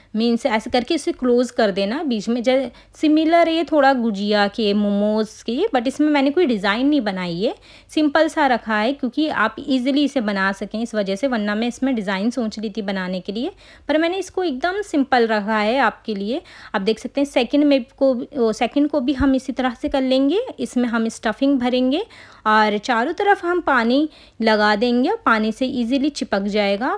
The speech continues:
पानी को लगा के हम इसको क्लोज कर देंगे इसी तरह से, एक पफ पेस्ट्री की तरह से।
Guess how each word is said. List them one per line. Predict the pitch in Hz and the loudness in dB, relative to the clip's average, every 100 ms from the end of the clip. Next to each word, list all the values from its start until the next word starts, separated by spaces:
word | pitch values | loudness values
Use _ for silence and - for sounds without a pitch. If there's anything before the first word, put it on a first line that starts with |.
| - | -2
पानी | 226 208 233 | 0 0 0
को | 262 | 0
लगा | 214 190 190 | 0 0 -2
के | 240 | -2
हम | 339 285 247 | -2 0 0
इसको | 240 - 311 | -2 -6 -8
क्लोज | 294 254 254 285 | 0 2 4 0
कर | - 202 | 0 -2
देंगे | 165 180 180 185 392 - - - - | -2 -4 -4 -4 -4 -6 -20 -20 -8
इसी | 208 - | -6 -4
तरह | 226 196 185 | -4 -2 -2
से, | 294 | -2
एक | 302 - | -6 0
पफ | 214 - - | -2 -2 0
पेस्ट्री | 208 202 - 214 | 0 0 -6 -6
की | 196 | -4
तरह | 196 170 160 | -4 -2 -2
से। | - 190 | -4 -10